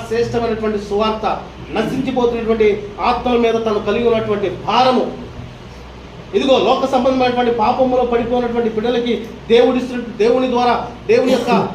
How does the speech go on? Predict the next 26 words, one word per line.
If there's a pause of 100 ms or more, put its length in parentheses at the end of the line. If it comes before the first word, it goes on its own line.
(120)
ఉన్నతమైనటువంటి
మార్గాలు, (260)
ఆయన
పరలోకము, (200)
ఆయన
యొక్క (560)
గుణగణాలు
తెలియపరచినటువంటి
ఆసక్తి
తను
కలిగి
ఉన్నాడు
కనుకనే (320)
తన
జీవితంలో
ఎంతో (220)
శ్రమలు,
ఎంతో
ఇబ్బందులు,
ఎంతో (280)
అవమానాలు
ఎదురైనప్పటికీ (340)
దేవుడే
తనకు
తోడుగా
ఉండి